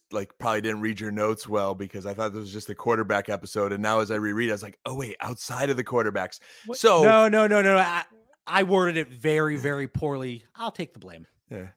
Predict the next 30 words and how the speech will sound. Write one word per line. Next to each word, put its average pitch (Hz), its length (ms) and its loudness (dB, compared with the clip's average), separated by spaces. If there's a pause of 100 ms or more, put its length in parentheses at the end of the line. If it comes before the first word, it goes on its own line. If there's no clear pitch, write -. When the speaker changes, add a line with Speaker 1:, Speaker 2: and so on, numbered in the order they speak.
Speaker 1:
my 143 80 0
mind, 170 200 4
my 165 100 8
mind 165 220 6
was 139 120 0
just 127 180 -6
on 120 160 0
quarterbacks. 101 680 -2
But 117 120 -2
anyway, 139 500 2
I, 113 100 -6
so 139 140 -4
I, 131 160 -2
I - 20 -4
have 135 300 -6 (560)
rapid 143 360 2
fire. 98 440 -2 (420)
My 117 100 -2
initial 156 320 -2
answer 139 300 -4
wa-, 120 300 -4
was 120 200 -2
Trevor 113 360 -4
Lawrence 104 360 -6
with - 100 -18
the 101 80 -16
top 110 280 -10
three 107 180 -8
scoring 101 440 -8
week, 95 300 -12